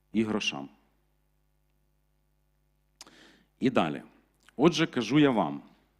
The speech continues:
не піклуйтеся про те, що їстимете і що питимете,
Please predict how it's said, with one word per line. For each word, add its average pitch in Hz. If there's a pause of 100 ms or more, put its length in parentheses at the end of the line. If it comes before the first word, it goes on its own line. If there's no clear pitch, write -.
(540)
не 123
піклуйтеся 147
про 117
те, 139
що -
їстимете 113 (640)
і 139
що 156
питимете, 104